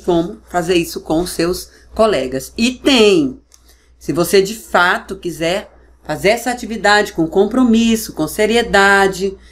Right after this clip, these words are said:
né, sem roubar a sua consciência, você pode até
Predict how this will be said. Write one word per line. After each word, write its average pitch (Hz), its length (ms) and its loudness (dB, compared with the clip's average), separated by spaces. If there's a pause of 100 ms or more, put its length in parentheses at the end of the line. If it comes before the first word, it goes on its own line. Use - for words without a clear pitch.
(280)
né, 165 240 2
sem 190 220 4
roubar 202 760 2 (300)
a 175 80 -6
sua 196 320 2
consciência, 208 1160 2 (360)
você 277 240 0
pode 220 400 0
até 240 460 -4